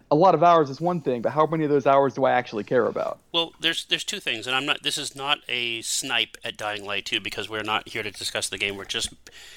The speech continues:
Speaker 2: I've never heard a company brag like this before. And we've, since we've
Speaker 1: You
Speaker 2: talked
Speaker 1: see it, you see it from Ubisoft sometimes,
Speaker 2: Yeah, but
Speaker 1: Ubisoft
Speaker 2: Ubi-
Speaker 1: specifically.
Speaker 2: Ubisoft, but you know what?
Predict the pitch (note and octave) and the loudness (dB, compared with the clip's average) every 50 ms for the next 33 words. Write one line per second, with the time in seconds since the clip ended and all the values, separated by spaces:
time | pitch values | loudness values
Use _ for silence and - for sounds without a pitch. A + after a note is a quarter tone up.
0 | - - - - - C3+ C#3 B2 C3+ C3+ C#3+ C#3+ D3+ D#3 C3+ D3 C#3 C3 A#2+ - | -20 -20 -14 -6 -2 -2 -2 -2 -2 -2 -2 0 -2 -4 -6 -6 -6 -6 -6 -4
1 | - C3+ B2 - A#2 A2 G2+ F#2+ G2 G2 G#2 G#2 G2+ F#2+ - - - _ - G2+ | -4 -6 -6 -6 -8 -12 -10 -6 -2 0 2 2 2 0 -2 -8 -16 _ -8 -8
2 | F#2+ - - G2+ F#2+ - - - G2 - - - - B1+ - - - - _ _ | -8 -6 -4 -4 -4 -4 -4 -6 -10 -14 -12 -10 -8 -8 -8 -10 -10 -16 _ _
3 | _ _ - A2 A2 A2 A2 G#2+ G#2+ G#2+ - - - - B2 A#2 A2 - - - | _ _ -2 -2 0 0 -2 -4 -6 -8 -12 -14 -12 -8 -8 -8 -8 -8 -6 -4
4 | - - - - - - A#4+ - C#3+ A#3 A3 C4 B3 A#3 - - C4 - C#4+ C#4+ | -4 -2 -4 -4 -4 -2 0 2 4 6 8 8 8 6 6 2 0 0 2 2
5 | C4+ - A#3 G3+ D#3+ C#3+ C3 A#2+ - - G2 F2 - - F#2+ F2+ - - - - | 2 4 4 4 4 4 4 4 4 2 2 2 0 -4 -8 -8 -6 -6 -6 -6
6 | - - - - C3 C3 D#3 D3+ D#3+ C#3+ - - - - - A2+ - - - - | -8 -6 -2 0 2 2 4 4 4 2 2 0 -4 -10 -8 -8 -8 -8 -6 -4
7 | - C#2+ - - - - D#3 D3+ C#3 - - G#2+ G2+ - - C3+ - - E3+ F3 | -4 -4 -4 -6 -8 -8 -6 -6 -4 -4 -4 -4 -6 -6 -8 -10 -8 -4 -4 -2
8 | F3+ F3 F3 E3+ - - | 0 2 0 0 0 -2